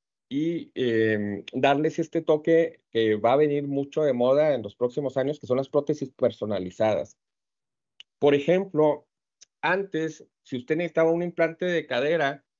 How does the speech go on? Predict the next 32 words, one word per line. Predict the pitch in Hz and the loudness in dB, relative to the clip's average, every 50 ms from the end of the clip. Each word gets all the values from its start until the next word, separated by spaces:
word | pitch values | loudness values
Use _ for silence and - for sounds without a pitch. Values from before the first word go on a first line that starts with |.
| _ _ _ - | _ _ _ -4
el | 143 143 139 | -4 -2 -2
cirujano, | - 135 139 131 135 135 160 170 185 180 175 165 160 165 - - _ _ _ _ _ | -2 -2 -2 -2 -2 0 -2 -2 -2 -2 -2 -4 -4 -6 -6 -10 _ _ _ _ _
pues, | - 127 123 123 123 | -4 -2 -2 -2 -2
agarraba | 131 123 120 123 120 123 131 131 139 147 151 160 160 | -2 -2 -2 -2 -2 -2 -2 -2 -2 -2 -2 -2 -4
un | 160 160 160 160 160 165 160 | -4 -6 -8 -8 -8 -8 -10
kit | - _ - 165 180 - - _ _ | -10 _ -10 -8 -8 -8 -10 _ _
de | 127 120 127 | -6 -4 -4
implantes | 123 117 - - 135 139 143 139 - 180 170 | -4 -4 -4 -2 -2 -2 -4 -6 -10 -10 -8
de | 175 170 | -10 -8
cadera | - 165 151 143 147 151 156 175 170 | -4 -2 0 0 0 0 0 -2 0
de | 151 139 | -2 -2
distintas | 127 127 123 - - 143 147 143 165 160 156 147 | -2 -2 -6 -10 -10 -10 -8 -4 -4 -4 -4 -4
medidas | 147 143 135 131 135 143 156 170 165 156 139 139 - _ _ _ _ _ _ _ _ _ _ _ _ _ _ - | -4 -4 -2 -2 0 0 0 0 0 0 -2 -4 -8 _ _ _ _ _ _ _ _ _ _ _ _ _ _ -6
y | 139 | -6
buscaba, | 123 123 135 131 135 - - 151 147 151 160 160 170 170 170 143 - _ _ _ _ _ _ _ _ | -2 -2 -2 -4 -4 -2 0 2 2 4 4 2 2 2 0 -2 -6 _ _ _ _ _ _ _ _
pues, | 131 123 123 - | -4 -4 -2 -2
el | 123 113 107 | -4 -6 -6
que | - 113 101 | -6 -6 -6
se | 104 123 120 | -4 -2 -2
le | 107 104 | -2 -2
acomodaba | 104 - 113 110 110 107 104 107 117 131 | -2 -4 -6 -4 -2 -2 0 0 0 -2
a | 143 | -4
usted | 151 - - 165 175 156 | -4 -4 -4 -4 -4 -2
y | 127 120 | -2 -4
ese | 120 - 139 | -2 -2 -4
le | 135 127 | -4 -4
ponía, | 131 117 117 139 165 | -2 -2 -2 0 0
aunque | 151 139 - 131 120 | 0 0 0 0 0
no | 127 147 156 | 0 0 -2
fuera | - - 175 175 175 | 0 2 2 4 2
exactamente | 170 - 180 170 - - 175 170 170 170 170 170 - 175 | 2 0 -2 -4 -2 -2 -2 -2 -2 -2 -4 -4 -4 -4
igual, | 165 156 160 160 170 190 202 - | -2 2 2 2 2 0 -4 -10